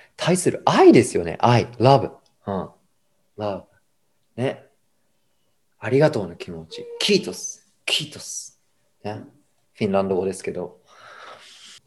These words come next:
年下の彼ですけど、タテキも学ぶこと本当にいっぱいあります。って、今忘れてた。そうそうそう。さっきイントロ撮って、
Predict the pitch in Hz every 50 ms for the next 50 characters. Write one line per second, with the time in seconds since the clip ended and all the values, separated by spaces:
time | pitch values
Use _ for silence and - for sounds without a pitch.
0 | _ _ - - 113 - - 143 143 - - - 151 147 139 139 139 139 135 131
1 | 123 - 135 139 139 127 117 113 101 - - - 98 - 92 90 90 85 85 90
2 | 107 - _ - - 113 - 117 - 117 113 113 110 98 85 80 82 90 95 101
3 | 107 98 107 - 104 98 - 87 80 - - - 107 107 107 - 107 101 95 -
4 | - - 98 90 87 82 82 80 80 87 - - _ _ _ - - 113 95 90
5 | 90 - - 104 92 85 80 - 98 95 - - 104 95 - - - 90 87 -
6 | _ - - - 107 90 - - 92 90 - - 95 80 - - 113 113 - -
7 | 104 107 113 123 123 139 139 143 139 139 139 135 - - - - - - 98 -
8 | -